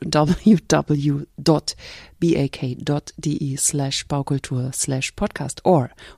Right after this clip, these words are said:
of course, wherever podcasts are available, Spotify, Apple Music, and so on. You can also subscribe to the podcasts there. The main theme of this season, number three, is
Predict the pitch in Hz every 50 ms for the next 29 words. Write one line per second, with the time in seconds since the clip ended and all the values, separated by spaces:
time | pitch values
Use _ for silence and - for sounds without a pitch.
0 | - - 190 - - - - 233 262 302 - - - - - - - - - 190
1 | 185 - 202 208 220 214 - - - 160 - - - - - 120 - - - -
2 | - - 131 113 107 - 156 170 214 233 240 220 156 127 - - - - - -
3 | - - - - - - - 143 131 - 120 - - 110 110 - - 143 - -
4 | 139 135 156 165 180 214 202 - - 151 156 - - 202 196 _ - 208 214 190
5 | 151 - - - - - - - - 180 - 180 160 - 156 151 147 - - 143
6 | 135 - - - 226 - - - - - 139 123 123 - - - 143 139 - -
7 | 120 - - - - 117 123 - - - - - 143 147 143 123 - - - -
8 | _ - _ _ _ _ _ _ _ _ - - - - - _ _ _ _ -
9 | 202 220 262 311 339 370 - - - - - - 214 202 180 151 135 135 127 -
10 | - 151 170 196 - - - - 175 165 143 139 135 127 127 139 170 208 220 233
11 | 226 - - - 190 160 135 127 - - 147 165 175 -